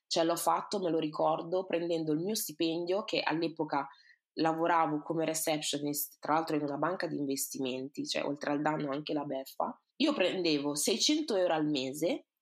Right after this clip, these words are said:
io ricordo che quel mese, e vivevo da sola, perché vivo da sola da quando ho venticinque anni, io ricordo che quel mese io ho mangiato pasta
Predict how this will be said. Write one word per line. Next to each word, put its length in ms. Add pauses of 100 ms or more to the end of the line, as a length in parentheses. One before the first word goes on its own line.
io 180
ricordo 360
che 160
quel 220
mese, 460
e 100
vivevo 300
da 100
sola, 400
perché 220
vivo 100
da 120
sola 180
da 100
quando 240
ho 20
venticinque 640
anni, 340 (440)
io 140
ricordo 380
che 120
quel 220
mese 640 (380)
io 200
ho 40
mangiato 800 (260)
pasta 800